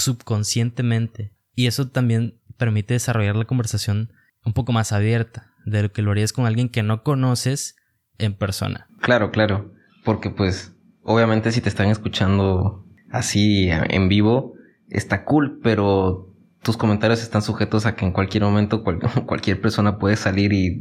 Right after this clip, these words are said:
Speaker 2: decirte cualquier cosa. Y aquí no, porque aquí tenemos la seguridad de que sí, podemos llegar a ser criticados por los temas que se mencionan y por la forma en la que se aborden,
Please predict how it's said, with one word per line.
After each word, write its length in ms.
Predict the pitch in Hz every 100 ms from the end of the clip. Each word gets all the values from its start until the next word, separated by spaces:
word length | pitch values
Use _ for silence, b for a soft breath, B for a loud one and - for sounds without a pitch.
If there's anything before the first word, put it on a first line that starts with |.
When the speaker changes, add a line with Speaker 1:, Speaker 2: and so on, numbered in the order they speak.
| -
Speaker 2:
decirte 840 | 87 92 - 101 98 - 98 92 -
cualquier 380 | - - 92
cosa. 360 | - 127 - - B B B B B B
Y 140 | 107
aquí 200 | 107 117
no, 120 | 143 151
porque 240 | - -
aquí 180 | 92 95
tenemos 340 | 107 104 107
la 80 | 110
seguridad 400 | 107 107 95 92
de 120 | 92
que 140 | - -
sí, 220 | - 135
podemos 320 | 104 104 107
llegar 180 | 104 104
a 40 |
ser 140 | 110 107
criticados 460 | 110 - 87 90
por 140 | - 98
los 120 | -
temas 220 | 95 92
que 100 | 101
se 100 | 101
mencionan 380 | 95 92 98 101
y 40 |
por 180 | 98 92
la 80 | -
forma 220 | 101 101
en 40 |
la 100 | 101
que 80 | 107
se 100 | 110
aborden, 420 | 101 98 101 98